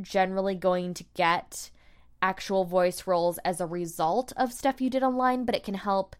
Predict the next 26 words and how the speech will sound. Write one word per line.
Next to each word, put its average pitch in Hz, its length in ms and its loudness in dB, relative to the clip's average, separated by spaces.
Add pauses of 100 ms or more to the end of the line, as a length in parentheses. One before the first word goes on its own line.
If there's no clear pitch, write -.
(200)
you 185 140 -6
practice, 190 680 -2
it - 80 -8
can 175 120 -8
help 175 240 -6
you 180 80 -4
get 185 160 -4
used 190 240 -6
to - 80 -8
auditioning. 247 680 -2 (220)
So - 160 -6
if 220 120 -6
you 220 100 2
do 254 300 2
get 240 240 0
the 202 60 -4
door 180 600 2 (260)
opened 190 460 0
for 185 140 -4
you 175 240 -2
in 170 120 -2
some 175 220 -6
way, 170 160 -2
shape, 165 320 -8
or 170 80 -6
form, 208 500 4